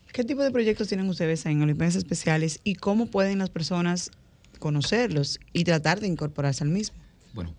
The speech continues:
Speaker 2: ahí voy a tener mi oportunidad. Nosotros tenemos, eh, varios programas, desde Atleta Joven, que es el programa más pequeño, son de los niños de tres a doce años, que prácticamente es la finca nuestra,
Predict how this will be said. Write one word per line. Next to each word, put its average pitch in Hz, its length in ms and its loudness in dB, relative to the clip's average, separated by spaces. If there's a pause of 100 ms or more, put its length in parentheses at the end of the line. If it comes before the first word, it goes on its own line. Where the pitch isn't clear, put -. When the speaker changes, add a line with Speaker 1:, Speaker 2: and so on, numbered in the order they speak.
Speaker 2:
ahí 95 320 -4
voy 92 220 -2
a 87 160 -4
tener 85 180 -6
mi 87 100 -2
oportunidad. 80 440 -8 (360)
Nosotros 107 300 -2
tenemos, 120 540 2 (100)
eh, 87 400 0 (440)
varios 98 280 0
programas, 95 540 -4
desde 85 460 -4
Atleta 90 360 -4
Joven, 90 300 -2
que 90 120 -8
es 82 40 -4
el 80 60 -4
programa 87 300 -2
más 85 120 -2
pequeño, 82 420 -6 (180)
son 87 360 -2
de 90 100 0
los 82 120 -2
niños 87 520 2
de 82 120 -4
tres 87 580 -4 (140)
a 80 180 -4
doce 85 240 -6
años, 113 320 -4 (260)
que 87 120 -4
prácticamente 92 540 -2
es 90 40 0
la 87 80 -2
finca 95 340 -4
nuestra, 80 420 -8